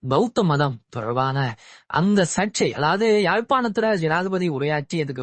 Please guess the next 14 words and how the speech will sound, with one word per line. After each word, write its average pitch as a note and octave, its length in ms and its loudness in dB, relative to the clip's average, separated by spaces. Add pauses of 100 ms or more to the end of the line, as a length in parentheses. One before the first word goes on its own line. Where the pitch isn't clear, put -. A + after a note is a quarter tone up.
பிறகு G#3+ 380 -4
அதுக்கு F#3+ 420 -4
எதிரான B3 580 -2
பலதரப்பட்ட D#3 600 -4
கருத்துக்கள் D#3 460 -4
இப்பொழுது D3 320 -2
சமூக D3 320 -2
வலைத்தளங்கள் C3+ 400 -2
இருந்தன. A2+ 400 -6
இந்த G#3+ 260 0
விஷயத்த F#3 560 -2
அவர் F3+ 320 -2
கையில் A3+ 500 -4
எடுத்திருக்கிறார். C#3+ 680 -4